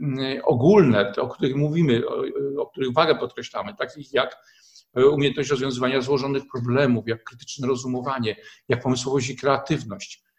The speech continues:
jak elastyczność intelektualna, jak otwartość na nowości i szyb-, umiejętność szybkiego uczenia się, jak umiejętność budowania relacji międzyludzkich, zarządzania tymi relacjami, w tym także rozwiązywania konfliktów i napięć,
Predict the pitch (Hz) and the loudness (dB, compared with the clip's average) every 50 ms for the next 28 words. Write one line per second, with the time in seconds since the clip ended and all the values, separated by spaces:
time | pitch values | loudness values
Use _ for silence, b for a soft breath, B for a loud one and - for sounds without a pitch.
0 | _ _ - - 127 123 135 143 - - - 175 - - 143 117 117 113 110 - | _ _ -8 -6 -2 0 0 0 0 -2 -6 -6 -6 -6 -8 -6 -8 -8 -8 -6
1 | 110 104 101 - _ _ - 117 110 104 104 113 - _ _ _ _ _ - 147 | -8 -8 -8 -10 _ _ -20 -20 -18 -18 -18 -20 -20 _ _ _ _ _ -4 -2
2 | 123 135 131 - 151 147 147 - 156 147 143 139 135 139 139 139 135 147 143 135 | -2 -2 2 4 4 4 4 2 -4 -4 -4 -4 0 2 2 4 6 6 4 4
3 | - - - - 160 160 151 - - - 170 - - - - 170 139 147 147 143 | 2 -4 -6 -4 -4 -4 -2 -2 -2 -2 -4 -6 -8 -6 -2 2 2 2 2 2
4 | 139 - - 175 - - - - - 165 147 - - 170 165 151 127 117 - - | 0 -2 -2 -4 -4 -2 -2 0 2 2 2 2 2 0 2 2 0 -2 -4 -6
5 | - - - b b b b b b b b 139 131 127 147 156 160 151 160 131 | -8 -8 -10 b b b b b b b b -2 0 2 2 2 2 2 0 -2
6 | 131 156 147 156 151 156 151 151 156 156 151 156 156 156 - 139 120 113 113 110 | -2 0 2 4 4 4 2 2 2 6 8 8 6 6 4 0 0 -2 -2 -4
7 | 107 104 104 95 - - 123 120 101 104 113 110 117 127 123 143 147 143 143 - | -8 -10 -10 -10 -12 -16 -16 -18 -16 -12 -10 -8 -8 -6 -4 -4 -2 -4 -4 -6
8 | - 110 107 104 104 104 101 - - 120 98 101 104 101 _ b b b b b | -8 -12 -12 -8 -8 -8 -8 -10 -10 -10 -10 -10 -10 -14 _ b b b b b
9 | b b _ _ - 165 151 147 160 139 143 143 127 131 123 139 131 120 127 131 | b b _ _ -6 -4 -2 0 -2 -2 0 0 -2 -2 -4 -6 -6 -4 -2 -2
10 | 135 135 135 143 135 123 123 - 135 - - 139 127 143 143 151 151 151 151 - | -2 0 0 0 0 0 -2 -4 -10 -10 -10 -8 -6 -2 2 2 2 2 2 -4
11 | 117 - - - - - _ | -6 -8 -8 -10 -12 -16 _